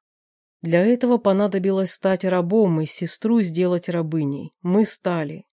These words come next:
рабами у княгини, погубившей наших родных, стали. И верно служили, пока Малуша не превратилась в красивую женщину, а княжич Святослав в юношу. Малуша не раз могла выйти замуж, ключница княгини не просто рабыня,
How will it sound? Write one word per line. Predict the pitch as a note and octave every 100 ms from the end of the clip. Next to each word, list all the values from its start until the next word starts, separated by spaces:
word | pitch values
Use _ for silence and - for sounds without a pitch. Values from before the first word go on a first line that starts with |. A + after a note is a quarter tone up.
| _
рабами | - F3 F3+ E3+ G#3 G3 F#3+
у |
княгини, | F3 F#3+ F#3 F3 G3 G#3+ G3
погубившей | - E3+ F3+ G3 G3+ - F3+
наших | F3+ F3 E3+ F3
родных, | E3 D#3 D#3+ D3 -
стали. | - D3 C#3 E3 - _ _ _
И | G#3 A#3
верно | C4+ A3 E3+ D3+
служили, | F3+ F3+ F#3+ G3+ D3
пока | C#3 D3+ - E3
Малуша | D#3+ F#3 F#3 F3+
не | E3
превратилась | E3+ E3 E3 E3 F3+ E3+ -
в | -
красивую | D#3+ D#3 D#3+ D3 C#3+
женщину, | D3+ G3 G3+ - F3+ F3 - _ _ _
а | G3
княжич | G3+ G#3 F#3 E3+ D#3+
Святослав | - F3+ F3 F#3 F3 A#3 A3
в | F#3+
юношу. | F3 D3+ C#3 - F#3 D#3+ _ _ _ _
Малуша | A3 C4 C4+ A#3+
не | A#3 B3
раз | B3 A3
могла | F3+ E3 F3 E3+
выйти | D#3+ D3+ D#3
замуж, | D#3 G3+ D3+ D3+ -
ключница | - D#3+ D#3 E3 D#3 D#3+
княгини | - E3+ D#3+ E3+ E3+
не | F3
просто | F3 B3+ B3 - D#3+
рабыня, | D3+ D#3 C#3+ D3